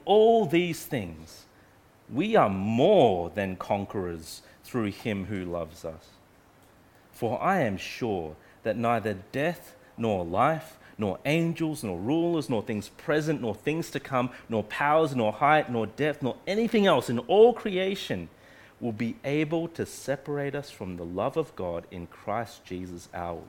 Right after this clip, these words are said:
Lord." That, friends, is the language of confidence. David had confidence in his God. David heard an answer from God. If you're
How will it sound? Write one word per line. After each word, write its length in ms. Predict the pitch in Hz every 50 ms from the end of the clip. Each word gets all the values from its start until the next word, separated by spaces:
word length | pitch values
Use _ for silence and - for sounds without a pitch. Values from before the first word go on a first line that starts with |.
| -
Lord." 260 | 92 85 80 82 82 80 - - - - - - _ -
That, 340 | - 151 190 180 - - - - - _ _ _ _ - -
friends, 380 | - 139 120 107 98 95 - - -
is 180 | - 120 110 101
the 160 | - 113 107
language 560 | 98 107 123 131 135 135 131 131 135 123 - - -
of 260 | 104 98 90 - -
confidence. 960 | - - - - - 95 101 104 101 - - 90 80 78 80 - - - - - - - - - - - - - - _ _ _ - _ _ _ _ - - - - - _ _ _ _ _ - - _ _ _ _ _ _ -
David 500 | - 135 160 185 185 170 135 120 95 - - - _ _ _ _ _ _ _ -
had 240 | - - 120 101 -
confidence 540 | - - 135 117 107 - 120 104 101 - -
in 100 | 104 92
his 200 | 92 98 87 -
God. 300 | - - 87 82 76 69 - - - _ - - - - 117
David 500 | 110 143 160 196 190 180 156 131 104 98
heard 320 | - - 143 139 135 123
an 120 | 117 104
answer 540 | 104 113 123 127 123 - - - 95 87 82
from 400 | - - - 113 107 101 92 90
God. 400 | 85 - 107 98 92 85 76 76 85 - - - - _ _ _ _ _ _ _ _ _ _ _ _ _ _ _ _ _ _ _ _ _ _ _ _ - _ _ _ _ _ _ _ -
If 180 | - - - -
you're 440 | 127 160 190 196 180 147 110 90